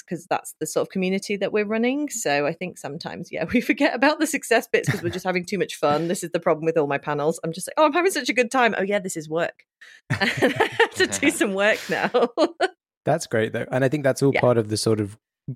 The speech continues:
Speaker 3: grassroots, genuine, um, atmosphere that there is around the Right Mentor community,
Speaker 1: Right.
Speaker 3: 'cause it's very much by writers for writers.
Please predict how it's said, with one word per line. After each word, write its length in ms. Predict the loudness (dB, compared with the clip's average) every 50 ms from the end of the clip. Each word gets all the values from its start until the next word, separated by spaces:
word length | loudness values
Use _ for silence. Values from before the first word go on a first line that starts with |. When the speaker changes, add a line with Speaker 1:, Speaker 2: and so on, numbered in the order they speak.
| 2 4 6 6
Speaker 3:
grassroots, 920 | 6 6 4 2 0 -4 -6 -2 2 2 4 4 4 2 -2 -6 -10 -10 -4
genuine, 960 | 0 2 2 4 4 2 2 4 4 4 4 2 2 0 -2 -4 -4 -6 -8 -12 _ -4
um, 200 | -4 -2 -2 -2 -2
atmosphere 480 | -2 -2 -2 -2 -2 0 2 2 2 2
that 160 | 2 2 2
there 160 | 4 4 4
is 120 | 4 2 2
around 320 | 2 2 2 2 0 -2
the 180 | -2 -4 -4 -4 -2
Right 200 | 0 0 0 0
Mentor 480 | 0 -2 -2 0 0 -2 -2 -2 -6 -8 _ -10
community, 360 | -4 -2 0 2 2 2 2
Speaker 1:
Right. 100 | 0 -4 _ -2
Speaker 3:
'cause 120 | 0 0
it's 140 | 0 0 2
very 220 | 4 4 6 4
much 380 | 4 2 0 0 -2 -6 -12 -12 _ _ _ _ 0
by 180 | 2 2 4 4
writers 400 | 4 4 4 2 2 0 -2 -2
for 360 | 0 2 2 2 4 2 2
writers. 500 | 0 0 0 -2 -2 -4 -6 -8 -8